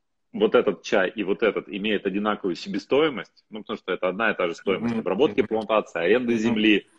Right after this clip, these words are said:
Speaker 1: обработки чая, полива, там, все что угодно. Чаю без разницы, то есть высота на цену не влияет,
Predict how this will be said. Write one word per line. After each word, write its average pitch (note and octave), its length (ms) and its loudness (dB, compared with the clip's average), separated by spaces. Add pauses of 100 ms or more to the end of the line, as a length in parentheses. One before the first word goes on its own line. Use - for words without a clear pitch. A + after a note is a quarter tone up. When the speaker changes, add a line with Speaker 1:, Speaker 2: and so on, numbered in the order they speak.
(140)
Speaker 1:
обработки F#2+ 560 0
чая, B2 460 4
полива, G#2+ 540 -2
там, E2 260 -10
все - 160 -14
что - 180 -10
угодно. F2+ 380 -6 (500)
Чаю C3 240 4
без A2 140 -4
разницы, A2 440 -2
то - 120 -14
есть - 200 -12
высота A2+ 480 -4
на A2 140 -8
цену G#2 300 -6
не F2 160 -10
влияет, G2+ 480 0